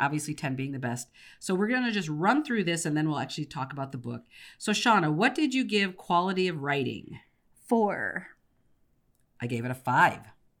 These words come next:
Speaker 2: Oh.
Speaker 1: Pace.
Speaker 2: Four.
Speaker 1: I gave it a five. <laughs> Well, no, I think I have a feeling I already know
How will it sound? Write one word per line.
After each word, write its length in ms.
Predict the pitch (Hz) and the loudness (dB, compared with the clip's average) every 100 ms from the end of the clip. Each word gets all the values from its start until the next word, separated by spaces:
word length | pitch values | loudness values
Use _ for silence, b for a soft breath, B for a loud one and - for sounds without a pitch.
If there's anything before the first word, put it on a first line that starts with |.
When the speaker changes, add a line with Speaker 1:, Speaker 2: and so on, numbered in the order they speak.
| _ | _
Speaker 2:
Oh. 220 | 143 160 185 b b b _ | -18 -16 -16 b b b _
Speaker 1:
Pace. 640 | - 240 175 143 - - - b b b b b b _ | 2 4 4 2 -2 -4 -6 b b b b b b _
Speaker 2:
Four. 640 | - 233 214 208 220 - - _ _ _ _ - | -8 -4 0 0 -2 -6 -20 _ _ _ _ -12
Speaker 1:
I 60 | 147 | -4
gave 180 | 160 160 | 0 2
it 40 | |
a 40 | 185 | 4
five. 680 | 185 165 214 220 247 240 - | 6 8 8 8 6 4 2
<laughs> 100 | 381 | 0
Well, 100 | 208 | 2
no, 100 | 185 | 4
I 100 | 202 | 2
think 180 | 220 262 | 6 8
I 60 | |
have 280 | 277 240 226 | 8 8 2
a 40 | 247 | 2
feeling 320 | 277 247 220 B B | 0 0 -2 B B
I 180 | 226 220 | 2 4
already 300 | - 247 233 | 4 4 4
know 300 | 233 240 196 | 6 6 6